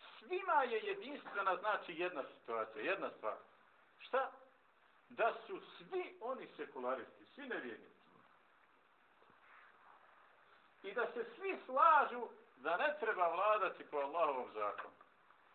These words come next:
nego po zakonu koji sami smi-, smislu. Prema tome oni nemaju, ovi su Hindus, ovi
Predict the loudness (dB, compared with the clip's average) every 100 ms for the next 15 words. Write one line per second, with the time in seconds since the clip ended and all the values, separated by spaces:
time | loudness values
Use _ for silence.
0 | -20 -4 -2 -2 -6 -2 4 4 2 -6
1 | -6 -10 -4 0 0 -2 -12 -12 -14 -20
2 | -20 -20 -20 -20 -20 -20 -20 -20 -20 -20
3 | -20 -12 -12 -12 -16 -20 -20 -20 _ -20
4 | -20 _ -20 -20 -20 -18 -18 -20 -20 -20
5 | -20 -20 -20 -20 -20 -8 2 2 2 0
6 | 0 0 0 0 0 -2 -8 -20 -20 -18
7 | -2 -2 -2 -8 -8 -8 -8 -10 -12 -14
8 | -20 _ _ -20 -2 0 0 -2